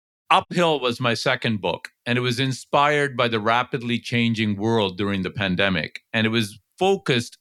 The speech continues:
on taking the lessons that I learned in behavioral science and that I was applying to investing, but really broadening it to say, "How can we use those tools to better understand a changing world and to make better decisions at work or in our personal lives?"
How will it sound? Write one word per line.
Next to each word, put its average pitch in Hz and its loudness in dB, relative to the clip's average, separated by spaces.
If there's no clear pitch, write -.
on 127 0
taking 147 -2
the 113 -6
lessons 123 -2
that 117 -2
I 107 0
learned 113 -2
in 104 -2
behavioral 104 -2
science 107 -4
and 104 -6
that 101 -2
I 101 -2
was 95 -6
applying 107 -2
to 101 -6
investing, 95 -2
but 143 0
really 156 0
broadening 131 2
it 107 -2
to 113 -6
say, 113 -2
"How 151 0
can 156 -4
we 123 -2
use 123 -2
those 120 0
tools 117 -4
to 107 -2
better 135 0
understand 113 0
a 101 -2
changing 104 -4
world 92 -2
and 123 0
to 139 0
make 120 0
better 135 2
decisions 110 -4
at 92 -6
work 95 -4
or 101 -2
in 98 -4
our 95 0
personal 95 -6
lives?" 82 -6